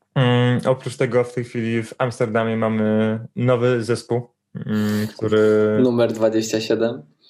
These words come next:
Speaker 1: Numer dwadzieścia siedem. No wiesz, one wszystkie po prostu tak szybko, jak się zaczynają, tak szybko się kończą, ale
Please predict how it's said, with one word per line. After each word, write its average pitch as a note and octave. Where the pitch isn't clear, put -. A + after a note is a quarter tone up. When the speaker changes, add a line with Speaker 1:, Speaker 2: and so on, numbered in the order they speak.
Speaker 1:
Numer B2+
dwadzieścia B2
siedem. C#3+
No F3
wiesz, D#3
one D3
wszystkie -
po C#3
prostu C#3
tak C#3+
szybko, C#3
jak C3
się C3+
zaczynają, B2
tak B2
szybko -
się B2+
kończą, D3
ale C3